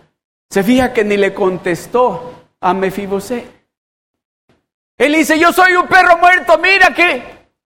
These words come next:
No le contestó, sino que le dice: Entonces el rey miró a Siba, siervo, que era siervo de Saúl, y le dijo, "Todo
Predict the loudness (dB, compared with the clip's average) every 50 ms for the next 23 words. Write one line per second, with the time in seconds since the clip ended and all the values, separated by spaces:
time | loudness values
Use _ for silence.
0 | _ -4 -4 0 0 0 -2 -2 -4 -4 -4 -2 -4 -4 -4 -2 -2 -2 -2 -2
1 | -2 -4 -2 0 -2 -2 -2 -4 -6 -6 -4 -6 -2 -2 -2 0 0 0 0 0
2 | 0 -2 2 2 2 2 4 0 -2 2 2 2 2 2 2 2 2 2 0 0
3 | 0 2 4 6 6 6 6 6 2 -2 -10 -14 -16 -16 -20 -20 _ _ _ -20
4 | _ _ 2 2 2 2 0 0 0 2 2 4 4 2 2 2 0 0 4 6
5 | 6 6 6 4 2 0 0 2 2 2 2 2 0 0 0 4 4 4 6 6
6 | 6 6 6 4 4 4 4 4 4 2 0 0 0 0 0 0 0 0 0 0
7 | 0 -4 -4 4 6 8 8 10 10 10 10 10 10 8 8 6 6 6 8 8
8 | 8 6 4 2 0 -4 -10 -14 -18